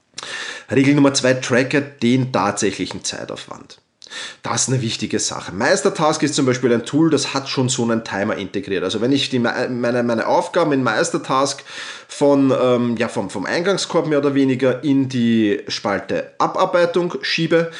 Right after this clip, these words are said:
dann beginnt der Timer zu laufen und der läuft so lang, solange diese Karte in dieser Spalte ist. Wenn ich Pause mache, schiebe ich die auf erledigt, dann schiebe ich sie wieder zurück auf Abarbeiten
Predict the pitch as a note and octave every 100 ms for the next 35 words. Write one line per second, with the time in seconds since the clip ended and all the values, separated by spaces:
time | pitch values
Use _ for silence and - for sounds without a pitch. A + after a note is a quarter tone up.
0 | - - - G#2+ A2 A2+ A2 G#2+ G2 F#2+
1 | G#2+ - F#2+ G2 A2 - G#2+ G2+ G2+ G2+
2 | - A2 G#2+ G#2 G#2+ G2 F2+ G2 G2 F#2
3 | - - - G2 F2 E2+ - F2+ D3 F3
4 | D3+ C#3+ - - - - G2+ A2 - B2+
5 | E3 E3+ D#3 D3 B2+ - A#2+ A#2 - G#2+
6 | A2 G#2 C#3 C#3+ C#3+ - - G#2+ A#2 G#2+
7 | - G2+ G2 - A#2 C#3+ B2 C3 B2+ B2
8 | - C#3 A2 -